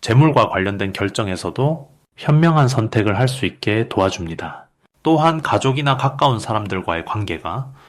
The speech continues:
더욱 돈독해지면서 정서적인 풍요로움이 커지는데 이것이 곧 실질적인 복으로 이어집니다.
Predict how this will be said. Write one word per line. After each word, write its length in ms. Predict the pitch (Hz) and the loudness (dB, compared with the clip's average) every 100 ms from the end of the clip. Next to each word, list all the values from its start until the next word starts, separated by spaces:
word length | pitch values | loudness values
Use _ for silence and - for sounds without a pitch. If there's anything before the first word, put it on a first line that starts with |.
| _ | _
더욱 240 | - 101 - | 2 2 2
돈독해지면서 1000 | 90 92 - 123 - 101 92 - 123 131 - _ _ | 0 0 0 -2 0 -2 -2 -2 -4 -4 -10 _ _
정서적인 540 | - 110 143 156 151 | 0 4 4 4 2
풍요로움이 500 | 139 170 175 175 151 | 0 4 6 6 6
커지는데 720 | 127 156 147 113 92 123 180 - - - - | 2 2 2 2 2 0 -2 -8 -20 -6 2
이것이 340 | 117 127 - | 6 6 6
곧 160 | - 131 | 4 4
실질적인 640 | - 165 175 160 135 117 | 4 4 4 4 4 4
복으로 280 | 104 92 92 | 4 2 2
이어집니다. 560 | 90 85 131 135 127 | 2 2 -2 -6 -10